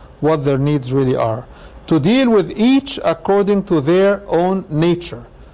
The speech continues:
not according to your imagination of them. To help them define goals and plans. Youth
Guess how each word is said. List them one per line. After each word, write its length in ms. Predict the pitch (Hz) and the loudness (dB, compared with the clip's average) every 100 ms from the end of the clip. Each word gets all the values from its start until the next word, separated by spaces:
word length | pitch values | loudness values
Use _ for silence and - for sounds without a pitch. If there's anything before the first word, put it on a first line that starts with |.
| - 151 | -10 -2
not 200 | 170 175 | -2 0
according 520 | 156 - 180 170 160 | -4 -2 0 2 0
to 100 | - | 0
your 160 | 165 156 | 0 2
imagination 800 | 151 147 123 151 170 170 120 120 - - - - | 0 0 0 0 0 -2 -6 -10 -16 -20 -20 -4
of 360 | 139 143 - - - - - - - - | 0 0 -4 -18 -20 -20 -20 -20 -20 -12
them. 440 | 170 127 123 117 143 - - - - - - - | -4 -2 -2 -4 -10 -16 -20 -20 -20 -20 -20 -10
To 160 | - 165 | 0 2
help 340 | 151 233 277 - | 4 2 2 0
them 380 | 180 214 214 | 0 2 2
define 760 | 175 175 - 190 220 233 220 165 | 2 0 2 0 2 2 0 0
goals 480 | 170 208 214 208 170 | 2 4 4 0 -4
and 260 | 160 151 | -4 -4
plans. 640 | - 185 147 131 139 - - _ - - - - - - | -4 -4 -4 -8 -20 -20 -20 _ -20 -20 -20 -20 -14 -4
Youth 520 | 143 214 262 262 | 2 2 2 -2